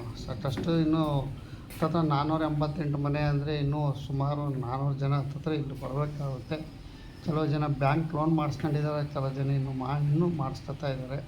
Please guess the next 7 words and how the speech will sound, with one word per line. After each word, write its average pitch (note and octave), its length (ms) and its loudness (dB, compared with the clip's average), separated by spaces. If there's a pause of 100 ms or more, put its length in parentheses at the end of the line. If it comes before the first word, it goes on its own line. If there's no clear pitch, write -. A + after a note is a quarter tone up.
(180)
ಖಂಡಿತ C3 320 -4
ಎಲ್ಲ B2 340 -6
ಬರ್ತಾರೆ C3 600 -4
ನೋಡಿ. C3 260 -6 (600)
ಇಲ್ಲೊಂದು C#3 340 2
ಮನೆ, C3+ 220 -2 (400)
ಆ, C#3+ 60 -4